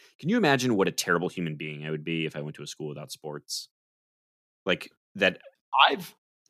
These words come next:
Speaker 2: driven past the G W, <coughs> uh,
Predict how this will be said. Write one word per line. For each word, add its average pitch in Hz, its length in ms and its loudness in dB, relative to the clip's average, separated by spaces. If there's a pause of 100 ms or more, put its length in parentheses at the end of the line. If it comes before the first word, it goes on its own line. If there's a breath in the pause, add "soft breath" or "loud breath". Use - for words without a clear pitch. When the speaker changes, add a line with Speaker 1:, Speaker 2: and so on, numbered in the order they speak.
(220)
Speaker 2:
driven 151 440 6
past 147 460 0
the 120 120 -6 (160)
G 120 280 -4
W, 107 640 -2 (460)
<coughs> - 960 -8
uh, 101 720 -8